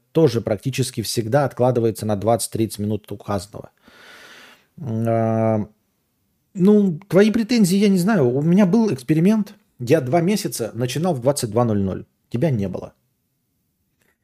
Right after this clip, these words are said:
И люди все уходили. То есть зрителей становилось планомерно меньше. Сейчас их становится меньше, но не так. То есть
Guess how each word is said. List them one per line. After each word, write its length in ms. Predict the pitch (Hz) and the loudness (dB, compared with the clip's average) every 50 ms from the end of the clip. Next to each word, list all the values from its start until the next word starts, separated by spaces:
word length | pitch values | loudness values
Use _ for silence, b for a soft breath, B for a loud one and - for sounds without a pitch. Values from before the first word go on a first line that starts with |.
| _ _ _ | _ _ _
И 100 | 143 127 | 0 0
люди 220 | 151 202 170 135 | 2 2 2 0
все 220 | 113 - - 147 | -2 0 0 0
уходили. 540 | 135 120 - 101 92 92 95 90 - - 95 - | 0 0 -2 -4 -4 -4 -6 -6 -8 -12 -14 -10
То 100 | _ - | _ -2
есть 320 | 107 104 - - - - - | -2 -2 -2 -6 -10 -10 -8
зрителей 440 | 131 117 107 127 202 190 165 131 117 | -6 -4 0 2 2 4 4 4 4
становилось 500 | 123 - 107 104 104 120 156 143 120 - | 2 0 -2 0 2 2 2 2 0 -2
планомерно 680 | - 117 120 117 110 104 95 104 117 127 120 113 110 | 0 0 2 2 2 2 2 4 4 4 4 2 0
меньше. 500 | 101 98 104 113 110 101 90 - - - - _ _ _ _ _ _ _ _ _ _ _ _ _ - | 0 0 2 2 0 0 -2 -6 -10 -16 -20 _ _ _ _ _ _ _ _ _ _ _ _ _ -6
Сейчас 600 | - - 147 131 - 202 226 247 - - - - _ | -2 0 0 2 2 0 0 0 -2 -6 -10 -10 _
их 160 | 139 135 - | -8 -8 -6
становится 480 | - - 139 131 127 120 113 - - 107 | -4 -2 0 0 0 0 0 -2 -2 -2
меньше, 540 | 104 104 139 202 240 220 - - - 185 - | 0 2 4 4 4 2 0 -4 -8 -8 -4
но 160 | 120 127 208 | 0 2 4
не 160 | 220 190 151 | 4 4 2
так. 280 | 123 - 95 85 - - | 0 -2 -4 -6 -6 -6
То 100 | - 107 | -6 -6
есть 160 | 98 - - | -6 -6 -10